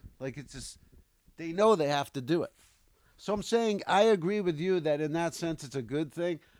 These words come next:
But the idea that there's people that are that fucked up, like, "I don't care. Like, the guy behind me has one shirt. I'll just jump in front." Like,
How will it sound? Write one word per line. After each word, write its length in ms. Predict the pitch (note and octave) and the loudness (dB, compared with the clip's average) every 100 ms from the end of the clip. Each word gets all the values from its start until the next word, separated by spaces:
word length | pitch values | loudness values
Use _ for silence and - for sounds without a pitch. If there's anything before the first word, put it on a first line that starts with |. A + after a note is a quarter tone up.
| _ | _
But 160 | F3 F3+ | -8 -4
the 140 | G#3 A3 | 2 6
idea 480 | A3 A3 E3 F3 D3+ | 6 4 2 0 0
that 200 | B2+ - | -6 -4
there's 260 | C3 A#2+ | -4 -4
people 460 | - D#3 D3+ - B2+ | -6 -4 -4 -6 -8
that 140 | A#2 A2 | -6 -4
are 100 | A2 | -4
that 300 | A2+ A2+ - | -4 -4 -8
fucked 360 | - A#2 G2+ - | -6 -6 -6 -8
up, 200 | A#2+ B2+ | -6 -4
like, 160 | A#2 - _ _ | -6 -8 _ _
"I 160 | - B3 | 0 4
don't 180 | B3+ A#3 | 4 4
care. 300 | G3+ G3+ F#3+ | 6 10 10
Like, 180 | F#3 - | 10 6
the 80 | |
guy 240 | F3 G3+ G#3 | 4 8 8
behind 440 | G3 F#3+ G#3 G3+ | 10 8 8 6
me 100 | F#3+ | 4
has 260 | F3+ F3 D#3 | 4 2 -2
one 340 | D3 E3 F#3+ G3+ | 0 4 4 2
shirt. 540 | - G3+ G#3+ F#3+ D#3 _ _ _ _ _ - | -2 -2 -2 -2 -4 _ _ _ _ _ -4
I'll 260 | F#3 G#3 G#3+ | 0 4 2
just 320 | E3+ F#3+ - _ _ - | 2 -4 -6 _ _ -6
jump 280 | F#3+ F#3+ | -2 0
in 80 | G3 | -2
front." 180 | F#3+ F#3+ - - - | 0 -2 -2 -20 -12
Like, 160 | A3+ | -12